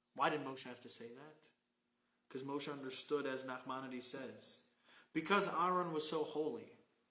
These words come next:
The Kohen Gadol, the high priest, the Ein Benavsho Chet Zulasi Maisa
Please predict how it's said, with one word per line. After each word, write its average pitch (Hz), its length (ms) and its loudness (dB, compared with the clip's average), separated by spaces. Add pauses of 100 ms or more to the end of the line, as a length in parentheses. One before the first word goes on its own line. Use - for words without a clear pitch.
(1400)
The 151 80 -2
Kohen 202 300 6
Gadol, 208 280 2
the 165 100 0
high 202 200 -2
priest, - 680 -4 (960)
the 165 180 2
Ein 185 120 4
Benavsho 190 540 4 (140)
Chet 185 200 2
Zulasi 165 600 0
Maisa 170 340 -2